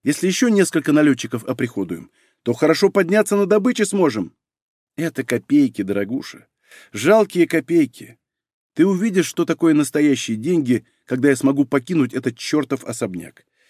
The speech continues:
Тебя больше должны волновать не прихвостни Бугурских, а имперская служба безопасности. Это птица другого полета.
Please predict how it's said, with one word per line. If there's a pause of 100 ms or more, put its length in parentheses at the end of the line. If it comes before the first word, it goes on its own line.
(520)
Тебя
больше
должны
волновать
не
прихвостни
Бугурских, (280)
а
имперская
служба
безопасности. (400)
Это
птица
другого
полета.